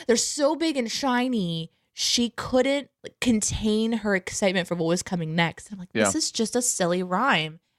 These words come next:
Speaker 1: It was just a really, like, a powerful reminder for me that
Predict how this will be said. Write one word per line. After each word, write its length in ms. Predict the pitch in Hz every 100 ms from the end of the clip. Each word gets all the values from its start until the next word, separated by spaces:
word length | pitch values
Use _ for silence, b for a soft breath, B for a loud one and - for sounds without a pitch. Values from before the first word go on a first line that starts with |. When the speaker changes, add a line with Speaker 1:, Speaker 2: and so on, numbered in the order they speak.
| -
Speaker 1:
It 60 | 254
was 140 | 294
just 200 | 359 381
a 60 | 370
really, 400 | 370 453 320 220 -
like, 140 | 240
a 120 | 254
powerful 420 | 247 269 294 320 311
reminder 400 | 294 311 381 -
for 160 | 175
me 220 | 165 156
that 240 | 151 151